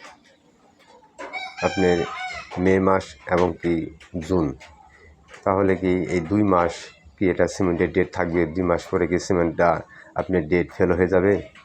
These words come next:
উম, এ, অনেক সিমেন্ট ব্যবহার করা হয়, দেখা যায় যে দুই মাস ডেট দেওয়া থাকে, তা জায়গা চলে যায়, তারপরেও সিমেন্ট দিয়ে আমরা কাজ করে থাকি। উম,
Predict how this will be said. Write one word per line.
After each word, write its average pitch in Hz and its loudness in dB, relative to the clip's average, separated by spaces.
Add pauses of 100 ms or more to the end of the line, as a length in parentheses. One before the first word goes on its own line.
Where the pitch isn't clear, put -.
(420)
উম, - -12 (580)
এ, 90 0 (100)
অনেক 101 4
সিমেন্ট 101 0
ব্যবহার 92 4
করা 95 2
হয়, 87 0 (560)
দেখা 92 2
যায় 90 4 (720)
যে 101 2 (300)
দুই 98 0
মাস 87 2
ডেট 90 2
দেওয়া 90 2
থাকে, 98 0
তা 95 2
জায়গা 85 2 (160)
চলে 110 2
যায়, 87 4
তারপরেও 90 2
সিমেন্ট 87 0
দিয়ে 87 0
আমরা 85 0
কাজ 92 0
করে 90 0
থাকি। 82 -4 (800)
উম, 82 -4